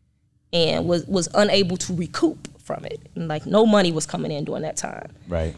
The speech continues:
Speaker 1: But we still had all this equipment. And, uh, and we were just stuck with it, felt like.
Speaker 2: Yeah.
Speaker 1: And so, uh, but lucky for us, you know, we, we maintained a positive and relationship with Cargo Master to where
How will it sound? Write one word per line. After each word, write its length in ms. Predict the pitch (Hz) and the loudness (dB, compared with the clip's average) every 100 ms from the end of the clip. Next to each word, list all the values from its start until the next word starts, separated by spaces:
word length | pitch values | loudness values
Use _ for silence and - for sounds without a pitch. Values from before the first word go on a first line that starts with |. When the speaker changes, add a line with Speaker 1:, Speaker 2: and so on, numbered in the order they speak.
| - | -2
Speaker 1:
But 140 | 175 | 2
we 100 | 185 | 2
still 200 | 180 170 | 2 0
had 200 | - 143 - | 0 -4 2
all 320 | 185 214 240 | 2 4 4
this 160 | 214 185 | 2 2
equipment. 460 | - 587 - - - _ _ _ _ _ _ - | 6 6 4 -8 -12 _ _ _ _ _ _ 0
And, 380 | 175 180 175 170 | 4 4 4 2
uh, 520 | 170 165 165 165 165 - - | 2 2 0 -2 -6 -8 -2
and 160 | 175 | 2
we 80 | 202 | 4
were 100 | 214 | 4
just 220 | 208 208 | 4 2
stuck 280 | - 330 - | 2 0 2
with 140 | 220 - | -2 -4
it, 140 | - - _ | -8 -18 _
felt 200 | - - | -8 -6
like. 340 | - - - - - _ | -8 -8 -16 -20 -20 _
Speaker 2:
Yeah. 300 | 98 85 78 - _ _ _ - | -2 -2 -2 -10 _ _ _ -8
Speaker 1:
And 120 | 175 | -4
so, 380 | - 202 180 175 | 0 4 6 6
uh, 460 | 170 180 165 165 - | 4 0 -4 -8 -4
but 140 | 185 190 | 0 2
lucky 240 | 247 254 | 2 0
for 100 | - | 0
us, 320 | 220 254 - | 4 2 2
you 120 | - 196 | 0 2
know, 180 | 160 | 2
we, 320 | 165 185 180 - | 2 0 0 -2
we 180 | 190 | -2
maintained 400 | 175 180 180 208 | 2 2 2 0
a 40 | 180 | 2
positive 840 | 190 196 190 175 175 175 165 - - _ - | 2 2 2 0 0 0 -2 -10 -20 _ 0
and 580 | 180 170 170 170 175 - - | 2 4 2 -2 -8 -14 -14
relationship 560 | - 190 214 - - - | -2 2 2 2 0 0
with 160 | 190 - | -2 0
Cargo 320 | 190 165 165 | -2 0 -2
Master 400 | 165 165 - - | -2 -2 -4 -6
to 140 | - | -6
where 340 | 170 156 151 | -2 -2 -2